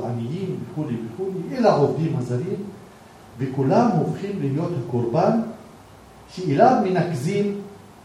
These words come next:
את הכעס ואת ה-, אה, תחושת המועקה של הציבור הרחב, כי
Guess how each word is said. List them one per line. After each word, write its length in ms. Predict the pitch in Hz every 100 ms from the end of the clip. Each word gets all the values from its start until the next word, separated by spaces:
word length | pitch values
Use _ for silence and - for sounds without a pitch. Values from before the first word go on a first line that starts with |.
| - 147
את 160 | -
הכעס 680 | 143 - 185 196 202 196 - 131
ואת 220 | 143 139
ה-, 280 | 135 127 120 - - - 127 117
אה, 960 | 117 113 110 107 107 - - - - 123 117 -
תחושת 320 | - 190 196 170
המועקה 600 | 151 143 131 - 143 -
של 200 | 160 131
הציבור 480 | 123 127 123 190 -
הרחב, 460 | - - 190 240 - - - - - - - - - -
כי 260 | 151 156